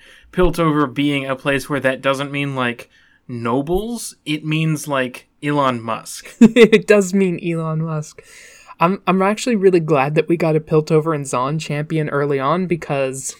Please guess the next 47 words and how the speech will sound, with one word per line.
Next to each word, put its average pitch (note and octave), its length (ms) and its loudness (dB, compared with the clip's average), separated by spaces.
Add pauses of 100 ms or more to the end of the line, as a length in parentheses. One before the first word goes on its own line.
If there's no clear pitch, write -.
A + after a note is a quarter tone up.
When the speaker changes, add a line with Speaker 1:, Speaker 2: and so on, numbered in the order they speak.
(360)
Speaker 2:
<laughs> - 420 -16
like, F#3 340 0 (720)
I D#3 200 6
act-, - 280 2
I C#3+ 120 -2
learned E3+ 260 0
this G#3 220 0
about D#3 260 -2
League C3+ 160 -6
of C3+ 80 -6
Legends C#3 400 -4
recently C#3 420 -8
and C3+ 80 -8
it C3+ 200 -10
blew D#3+ 240 0
my C#3+ 180 -4
mind. C#3+ 480 -2
I D3+ 120 4
always A3 260 4
thought, D#3 320 -2 (320)
like, D#3+ 200 0
in G3+ 120 2
the G3+ 80 0
card C#4 400 4
game F#3+ 200 0
they're D#3 120 -2
together. - 580 -4 (480)
They're D#3 140 4
one F3+ 280 2
region. D#3 840 -4
The C#3 120 0
card D3+ 260 0
game D3+ 160 -2
is, C#3 80 -6
like, C3 120 -4
split - 240 -4
into C#3 120 -6
different C#3 360 -6
regions. C3 500 -8 (240)
So - 140 -2
it's - 160 -2
Piltover G3+ 540 2
Speaker 1:
Mm-hmm. F3 80 -2
Speaker 2:
and D3+ 160 0
Zaun, C3+ 560 -2
one C#3+ 260 0
region. C#3 520 -10